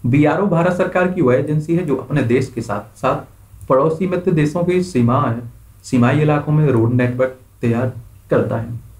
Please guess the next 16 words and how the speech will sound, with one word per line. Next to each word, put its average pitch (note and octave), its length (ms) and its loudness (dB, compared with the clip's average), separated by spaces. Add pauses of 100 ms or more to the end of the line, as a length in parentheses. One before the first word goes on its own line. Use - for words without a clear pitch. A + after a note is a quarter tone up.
(560)
और A#2+ 160 2
ने-, C#3 280 2 (140)
इसे D#3+ 240 2
रोड D3 320 2
को F3 100 0
लेकर E3+ 340 0
ही F3+ 120 -2
आपने D#3+ 280 -2
देखा D#3 240 0
होगा D3+ 220 2
कि B2 160 -4
अभी C3 340 -2 (100)
नेपाल A#2 420 0
से D3+ 80 -2
भी D3 120 2
हमारी D3 360 -2